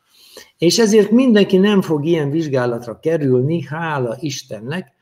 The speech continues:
ezért nem fognak an-, annyi neuroendokrin tumort felderíteni,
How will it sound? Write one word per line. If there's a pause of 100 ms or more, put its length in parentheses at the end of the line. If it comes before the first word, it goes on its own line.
(380)
ezért
nem
fognak
an-,
annyi
neuroendokrin
tumort
felderíteni,